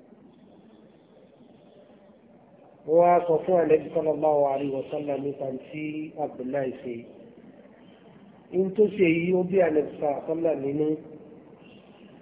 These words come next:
torí pé kí ni, ìkọ̀sílẹ̀ haram ló ṣe,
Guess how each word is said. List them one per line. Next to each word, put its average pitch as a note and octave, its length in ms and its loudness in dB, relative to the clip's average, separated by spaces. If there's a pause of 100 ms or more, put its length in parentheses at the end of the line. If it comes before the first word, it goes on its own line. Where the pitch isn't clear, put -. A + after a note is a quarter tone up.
(100)
torí E3 260 0
pé F3+ 180 2
kí F3+ 160 -2
ni, D#3 140 -2 (720)
ìkọ̀sílẹ̀ D#3 800 -2
haram C#3 440 -4
ló B2+ 160 -6
ṣe, A#2+ 200 -12